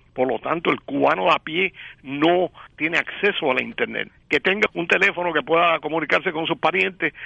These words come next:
en La Habana, en Camagüey, en Las Villas, ok, perfecto, pero no va a producir una apertura hacia el exterior. Esto es interno y el gobierno lo controla.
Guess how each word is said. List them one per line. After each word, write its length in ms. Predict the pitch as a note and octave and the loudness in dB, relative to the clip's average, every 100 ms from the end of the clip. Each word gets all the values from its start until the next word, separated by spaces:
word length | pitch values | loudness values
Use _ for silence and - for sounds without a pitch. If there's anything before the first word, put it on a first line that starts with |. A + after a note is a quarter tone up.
| - | -4
en 140 | - | 0
La 80 | D#3 | 2
Habana, 400 | C3+ F3+ F#3 F3+ | 4 2 2 0
en 80 | D#3 | -2
Camagüey, 680 | C#3+ D3+ C#3+ F3 F#3+ F3+ E3+ | -2 0 0 2 2 2 0
en 40 | |
Las 140 | D3 G#2+ | -2 -2
Villas, 360 | F#3+ F3+ C#3 - _ | -2 0 -2 -4 _
ok, 220 | - E3 D3 A#2+ | -2 2 2 0
perfecto, 520 | C3 - E3 B2 A#2 G#2+ | -4 0 -2 -2 -8 -10
pero 220 | C3+ C#3 | -6 -4
no 340 | D3+ E3+ G#3+ A#3+ _ - | -2 0 0 -2 _ -2
va 120 | D#3 | 0
a 40 | |
producir 540 | D3+ E3 C3+ A#2+ D3+ D3+ | 2 0 0 -2 -2 -2
una 200 | - D#3 | -2 0
apertura 640 | D#3+ - C#3+ - D3 C#3+ D3 _ - | 0 0 -2 -4 -4 -2 -4 _ -6
hacia 320 | B2+ - C#3+ | -4 -2 -2
el 80 | B2 | -2
exterior. 500 | B2 C3 B2+ A#2+ - _ _ - | -2 -2 -2 -2 -6 _ _ -2
Esto 440 | E3 - F3+ - - | -2 -2 -8 -8 -2
es 160 | D#3+ F3+ - _ | 0 0 -4 _
interno 720 | C#3 C3 A#2 - F#3 A3 A3 - - - | -8 -8 -2 0 0 0 -4 -6 -18 -12
y 160 | C#3+ C#3+ | -2 0
el 120 | C3 | 2
gobierno 480 | B2+ B2+ C#3 D3+ D3 | 2 4 2 2 -2
lo 100 | B2+ | -2
controla. 580 | A2+ G#2+ - - - | -4 -6 -8 -8 -10